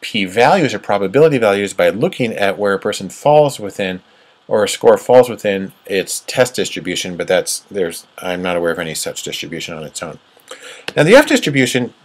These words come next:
technically speaking, is a family of distributions, and it depends on two separate degrees of freedom. The first one has to do with how many categories there are,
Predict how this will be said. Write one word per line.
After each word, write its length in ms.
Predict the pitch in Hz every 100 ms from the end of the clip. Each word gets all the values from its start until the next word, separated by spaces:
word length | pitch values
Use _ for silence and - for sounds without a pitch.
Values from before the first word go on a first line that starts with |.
| -
technically 440 | 196 214 190 147
speaking, 500 | - - 123 123 107
is 320 | 101 107 101 -
a 140 | 107
family 560 | - - 160 160 113 80
of 160 | 87
distributions, 760 | 92 - 85 85 - 76 73 - - - _ _ -
and 340 | 120 113 113 -
it 160 | 117
depends 360 | 120 - 131 123
on 200 | 110 110
two 200 | 180 170
separate 400 | - 151 135 -
degrees 400 | 107 113 117 110
of 80 | -
freedom. 480 | 135 127 90 76 -
The 120 | 95
first 260 | - 196 175
one 120 | 135
has 140 | 127
to 60 | 131
do 140 | 117
with 160 | 107 104
how 140 | 135
many 240 | 131 113 98
categories 880 | - - 180 202 185 117 95 90 -
there 220 | 95 90
are, 260 | 85 90